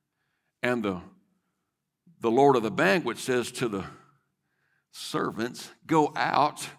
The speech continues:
and bid," his V I Ps, which is the stewards, amen, Israel, "bid them come to the banquet."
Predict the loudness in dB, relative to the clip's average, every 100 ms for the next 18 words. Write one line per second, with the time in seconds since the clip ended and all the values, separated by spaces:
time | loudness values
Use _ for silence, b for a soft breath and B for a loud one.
0 | _ _ _ _ -6 -4 -4 2 2 6
1 | 6 6 2 -2 -10 -20 -10 -8 -6 -2
2 | 0 0 0 -2 -4 -12 -20 _ _ _
3 | -10 -8 -10 -10 -6 -4 -4 -8 -16 _
4 | _ _ _ _ _ _ -8 -6 -4 -6
5 | -10 -20 _ _ _ _ 2 2 2 -4
6 | -6 -12 -20 -20 _ _ _ _ _ _
7 | _ _ _ 4 4 2 -2 -2 -4 -4
8 | -6 -6 -6 -6 -8 -12 -20 -20